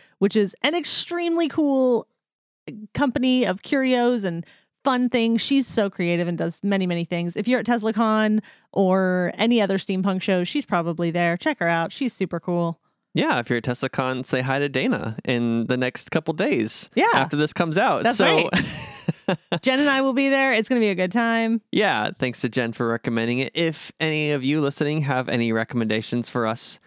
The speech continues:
Speaker 2: for any steampunk movies for us to talk about, you can hit us up on the socials. We are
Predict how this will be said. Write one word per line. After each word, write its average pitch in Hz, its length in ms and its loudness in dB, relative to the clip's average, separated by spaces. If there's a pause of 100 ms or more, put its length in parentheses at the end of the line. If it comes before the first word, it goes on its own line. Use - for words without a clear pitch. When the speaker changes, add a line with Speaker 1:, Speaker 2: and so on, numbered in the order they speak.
(360)
Speaker 2:
for - 120 -2
any 135 200 -2
steampunk 123 460 -6
movies 123 340 -2
for 131 120 -2
us 113 120 -6
to 127 80 -4
talk - 240 -6
about, 113 340 -2
you 127 100 -4
can 117 200 -4
hit 113 120 -4
us 113 160 -4
up 117 180 -4 (180)
on 156 160 0
the 147 80 -2
socials. 156 600 -2
We 131 140 0
are 120 220 -2